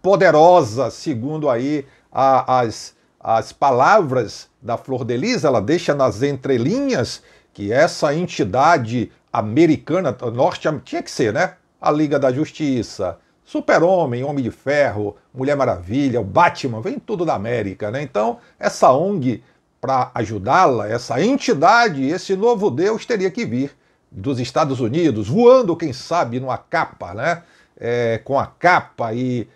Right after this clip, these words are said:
"vamos socorrer, vamos tirar a Flor de Lis dessa situação". É o que parece. Ela deixou o Deus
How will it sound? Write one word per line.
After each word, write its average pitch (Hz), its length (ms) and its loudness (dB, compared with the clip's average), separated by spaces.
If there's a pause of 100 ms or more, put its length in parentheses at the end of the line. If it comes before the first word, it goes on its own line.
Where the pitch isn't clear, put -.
(140)
"vamos 226 300 2
socorrer, 214 720 2
vamos 208 300 -4
tirar 160 500 -2 (220)
a 143 100 -2
Flor 165 340 -2
de 143 140 0
Lis 131 260 -2
dessa 131 300 0
situação". 131 760 -2
É 185 80 4
o 220 40 -2
que - 160 -4
parece. - 680 0 (260)
Ela - 160 -2
deixou 127 480 0 (240)
o 208 140 0
Deus 190 520 2